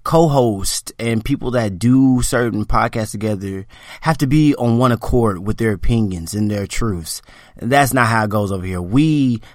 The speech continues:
constantly, um, we constantly say things that, um, might not be exactly what the other one's thinking. And we roll with the punches of how he and I feel on certain topics and subjects.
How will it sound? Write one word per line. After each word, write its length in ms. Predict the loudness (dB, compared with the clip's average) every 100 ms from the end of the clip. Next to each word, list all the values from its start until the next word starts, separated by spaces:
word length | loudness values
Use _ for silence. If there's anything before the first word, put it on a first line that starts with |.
| -16
constantly, 920 | -4 0 0 0 -2 -4 -4 -6 -12 -16 -20 -14
um, 640 | -8 -6 -6 -8 -10 -10 -8
we 120 | -6
constantly 520 | -2 0 0 -2 -6
say 240 | -2 -4
things 420 | -2 -2 -2 -2 -2
that, 180 | -4
um, 520 | -4 -6 -8 -10 -14 -18 _ _ _ _ _ _ -4
might 280 | 2 2 2
not 240 | 2 2
be 380 | 0 0 0 -2 -8 -10
exactly 420 | -4 0 0 2 2
what 100 | 2
the 80 |
other 160 | 2 4
one's 200 | 2 0
thinking. 420 | -2 -4 -6 -12 -16 -20 -6
And 440 | 0 2 2 2
we 160 | 2 2
roll 640 | 2 2 4 2 0 -4
with 220 | -4 -4 -4
the 100 | 2
punches 460 | 4 4 0 -2
of 120 | -2
how 360 | 0 4 4 2
he 180 | 0 2
and 100 | 2
I 120 | 2
feel 280 | 2 0 2
on 160 | 0
certain 280 | -2 -2 -4
topics 440 | -4 -4 -4 -8 -8
and 100 | -4
subjects. 540 | -4 -2 -6 -10